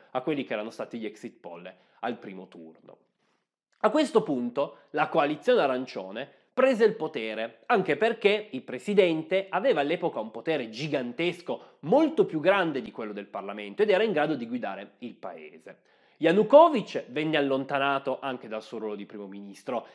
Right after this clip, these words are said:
e al suo posto divenne primo ministro a completare il potere della coalizione arancione proprio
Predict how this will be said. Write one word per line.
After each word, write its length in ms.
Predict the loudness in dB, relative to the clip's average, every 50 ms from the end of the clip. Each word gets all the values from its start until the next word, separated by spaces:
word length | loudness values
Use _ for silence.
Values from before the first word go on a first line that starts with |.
| -20 -14
e 100 | -10 -10
al 140 | -10 -10 -12
suo 300 | -8 0 2 4 4 6
posto 580 | 6 6 6 6 4 2 -2 -4 -4 -4 -4 -6 -20 _ _ -14
divenne 560 | -8 -2 4 6 6 6 6 4 0 -4 -8
primo 480 | -12 -14 -8 -4 -2 -2 -2 -2 -4 -4
ministro 560 | -6 -4 -2 -2 -2 -4 -4 -6 -8 -8 -8
a 140 | -10 -10 -4
completare 1040 | 0 0 0 0 -2 -4 -4 -6 -2 2 4 4 4 4 2 0 -4 -6 -10 _ _ -20
il 100 | -18 -16
potere 380 | -14 -6 0 2 4 4 2
della 200 | 0 0 -2 -2
coalizione 540 | 0 0 0 0 0 -2 -4 -6 -4 -4 -2
arancione 580 | -2 -2 -2 -4 -4 -4 -6 -6 -6 -6 -10 -14 -18 _ _ _ _
proprio 520 | 0 2 2 2 2 0 -6 -12 -14 -14